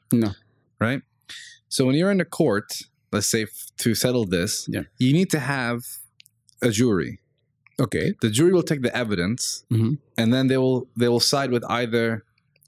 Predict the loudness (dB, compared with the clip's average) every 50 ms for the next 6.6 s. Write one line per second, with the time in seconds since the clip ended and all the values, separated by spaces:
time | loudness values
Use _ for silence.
0 | _ _ -2 0 2 2 2 2 0 -2 0 0 0 -2 0 0 -2 -2 -2 -2
1 | -4 -6 -2 -2 0 0 2 2 0 0 0 0 0 0 0 0 -2 0 -2 -2
2 | -2 0 0 0 0 0 2 2 2 2 2 0 0 -4 -8 _ _ -20 -20 -20
3 | -20 -20 -20 _ _ _ _ _ _ -4 -2 0 0 0 0 0 0 0 0 -2
4 | -4 -6 -12 _ _ _ _ _ _ _ _ _ _ _ _ -20 -20 -18 _ -18
5 | -18 _ _ _ -2 0 0 0 0 -2 -2 -2 0 0 -2 -2 -2 -2 -2 -2
6 | 0 0 2 2 2 2 2 2 2 2 2 0